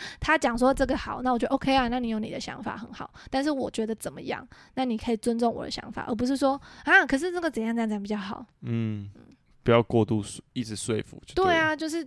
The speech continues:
Speaker 1: 很推-，就像你去走在路上，人家突然一直硬塞一支那个推销笔给你，那种感觉很讨厌。<laughs>
Speaker 2: 强迫你接受。
Speaker 1: 对啊，强迫接受，然后不接受，他们好像就会很受伤。<laughs>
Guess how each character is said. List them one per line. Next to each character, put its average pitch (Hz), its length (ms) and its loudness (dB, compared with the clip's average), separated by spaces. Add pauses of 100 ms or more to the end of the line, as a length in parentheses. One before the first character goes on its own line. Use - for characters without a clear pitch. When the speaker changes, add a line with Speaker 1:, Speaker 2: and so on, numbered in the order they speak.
Speaker 1:
很 233 140 -2
推-， 247 260 0
就 330 100 -2
像 339 220 2
你 226 160 -4
去 277 260 -8 (300)
走 226 160 -2
在 269 120 2
路 302 140 0
上， 269 200 2
人 240 80 -2
家 254 100 2
突 269 120 0
然 240 140 0
一 254 60 -4
直 233 220 -8
硬 254 140 -4
塞 226 220 -2
一 233 60 0
支 220 200 -6
那 233 100 -2
个 214 80 -2
推 233 180 2
销 233 160 4
笔 - 220 -10
给 - 180 -10
你， 196 220 -14
那 240 40 -4
种 220 160 -4
感 - 200 -8
觉 - 180 -16
很 226 100 -10
讨 - 220 -12
厌。 - 180 -14 (260)
<laughs> 269 220 -4
Speaker 2:
强 101 220 -6
迫 110 220 0
你 92 80 -8
接 - 240 -8
受。 - 220 -6
Speaker 1:
对 320 140 2
啊， 311 120 4
强 240 180 0
迫 254 160 2
接 - 260 -6
受， - 320 -8 (220)
然 254 140 0
后 302 60 4
不 320 120 -2
接 254 220 6
受， 262 120 2
他 247 160 -2
们 226 140 -4
好 233 100 -8
像 220 220 -4
就 226 100 0
会 233 120 0
很 - 120 -6
受 - 240 -6
伤。 - 160 -8 (680)
<laughs> - 320 -20